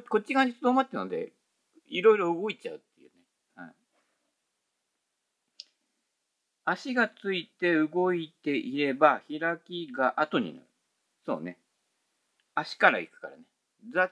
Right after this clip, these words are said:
と行って、ぐわっと行くね。だから、このぐわっと腰がこう開いていく位置が変わらないわけですよ。その場で展開する。これ踏み込んでないと、そこで腰っていうとこう、右、右肩下がりになったりとかね。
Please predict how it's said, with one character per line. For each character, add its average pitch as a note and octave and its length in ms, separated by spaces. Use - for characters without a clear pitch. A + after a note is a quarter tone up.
と D#3+ 80
行 D3+ 100
っ - 40
て、 G3+ 100
ぐ A2 260
わ G2+ 100
っ - 40
と - 60
行 C#2+ 100
く F2+ 100
ね。 C3+ 120
だ G3+ 120
か G#3+ 120
ら、 G#3 140
こ D3+ 160
の A#2 160
ぐ C#3 120
わ F3 100
っ F3+ 60
と - 160
腰 E3 300
が F3 140
こ E3+ 240
う E3+ 80
開 E3+ 160
い - 20
て - 120
い A#2+ 40
く A2 100
位 G#2+ 60
置 - 140
が F2 220
変 D#3+ 100
わ D3+ 100
ら D3 120
な C#3 140
い C3 60
わ C3 80
け B2+ 100
で - 100
す - 100
よ。 - 160
そ D3+ 100
の D3+ 120
場 C3+ 160
で C#3 180
展 A#2 180
開 F2+ 180
す - 140
る。 C3+ 140
こ F#3+ 80
れ F#3 60
踏 G#3 100
み A3+ 80
込 C4+ 200
ん - 40
で F#3 100
な A#2+ 100
い G2 60
と、 F#2+ 300
そ F3 120
こ A3 100
で G#3 80
腰 F3+ 360
っ - 40
て - 160
い F2+ 40
う - 20
と F#2+ 100
こ E2 320
う、 G#2+ 40
右、 C3 280
右 C3 240
肩 B2 260
下 - 120
が G2+ 120
り E2+ 80
に E2 60
な D#2+ 80
っ - 60
た - 80
り - 80
と D#2+ 100
か F#2+ 120
ね。 C#3 180